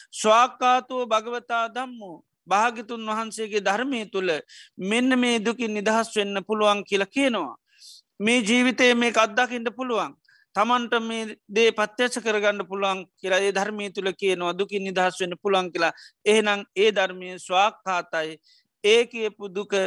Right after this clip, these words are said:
දැන් මට අත්විඳින්න ලැබෙනවා. ඒ නිසා බුදුරජාණන් වහන්සේගේ ධර්මය ස්වාක්ඛාතයි. සුපටිපන්නෝ භගවතෝ ශාවක සංඝෝ.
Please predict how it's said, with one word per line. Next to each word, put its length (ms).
දැන් 220
මට 260
අත්විඳින්න 580
ලැබෙනවා. 480
ඒ 160
නිසා 440
බුදුරජාණන් 580
වහන්සේගේ 680
ධර්මය 420
ස්වාක්ඛාතයි. 960
සුපටිපන්නෝ 880
භගවතෝ 540
ශාවක 400
සංඝෝ. 440